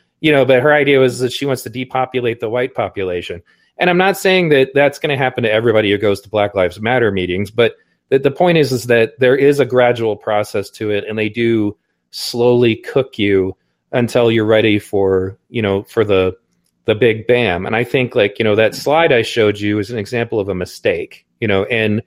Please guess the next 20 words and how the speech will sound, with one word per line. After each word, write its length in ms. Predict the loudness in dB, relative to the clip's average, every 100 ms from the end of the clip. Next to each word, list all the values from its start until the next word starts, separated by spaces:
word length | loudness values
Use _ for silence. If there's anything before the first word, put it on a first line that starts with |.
| _ _ _ _
one 160 | -2 2
of 40 |
the 80 | 2
other 120 | 2
things 260 | 0 0 0
I'm 120 | -2
stumbling 420 | -2 -2 0 0
across 500 | 0 -2 -2 -2 -2
is 140 | -10 -4
that 200 | -4 0
there, 420 | 2 4 2 -2 _ _ _ _ -2
there 200 | 2 2
are 40 |
things 340 | 2 0 2
that 100 | 0
the 100 | 0
teachers 460 | -2 -2 0 0 2
are 80 | 0
literally 320 | 2 2 -2
told, 560 | -2 0 2 2 0